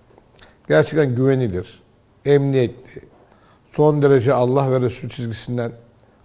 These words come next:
ayrılmayan, muhafaza eden ve gerçekten halkını seven, sevgisini seven, bir aile haline getiren bir kurum olması sebebiyle bize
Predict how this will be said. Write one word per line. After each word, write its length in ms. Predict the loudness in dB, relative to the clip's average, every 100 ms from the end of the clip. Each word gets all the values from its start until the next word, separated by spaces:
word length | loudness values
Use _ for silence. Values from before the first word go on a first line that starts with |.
| -6
ayrılmayan, 540 | 0 0 0 -2 -4 -10 _ _ _ _ _ _ _ -8
muhafaza 520 | -2 -2 0 0 2
eden 260 | 0 -4 -10 -18 _ _ _ _ _ _ _ _ _ _ -4
ve 340 | 0 0 -2 -8 -20 _ _ 0
gerçekten 540 | 2 2 0 -6 -10
halkını 560 | -4 0 2 0 -2 -2
seven, 360 | 0 -2 -2 -8 -18 _ _ _
sevgisini 520 | 0 4 4 2 -6 -4
seven, 360 | -4 -4 -6 -12 -16 -6
bir 200 | -4 0
aile 160 | -2 0
haline 400 | 0 0 -2 -4
getiren 400 | -6 -6 -8 -8 -16 _ _ -20 _ _ _
bir 60 | 0
kurum 420 | 4 6 4 -2 -18 _ _ _
olması 440 | -4 -2 -2 -2 -4
sebebiyle 500 | -4 -6 -8 -8 -4
bize 340 | 0 -2 -4